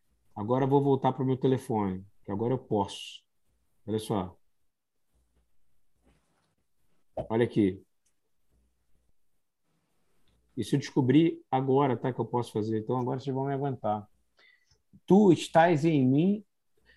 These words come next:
Quando eles se tornam um, a unção vem, concorda? Eles se purificam como ungiu Arão. Quem sabe que é Arão, né?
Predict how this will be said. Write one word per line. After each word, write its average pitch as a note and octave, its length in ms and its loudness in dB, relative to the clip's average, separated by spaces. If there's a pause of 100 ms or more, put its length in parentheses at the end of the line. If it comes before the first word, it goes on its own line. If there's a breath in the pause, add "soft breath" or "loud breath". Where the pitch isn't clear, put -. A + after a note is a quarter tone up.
(140)
Quando A3 260 6
eles A3 180 4
se F#3 120 2
tornam E3+ 460 4
um, E3 460 4 (260)
a C3 100 4
unção D#3+ 480 4
vem, D3 240 6
concorda? B2+ 720 4 (240)
Eles C3+ 200 2
se D3 120 4
purificam D3 760 4
como D#3+ 280 0
ungiu D#3 360 4
Arão. C#3+ 320 4
Quem E3 180 -2
sabe C#3+ 280 0
que C3+ 100 0
é C#3 60 4
Arão, A#2 340 2
né? A#2 200 -2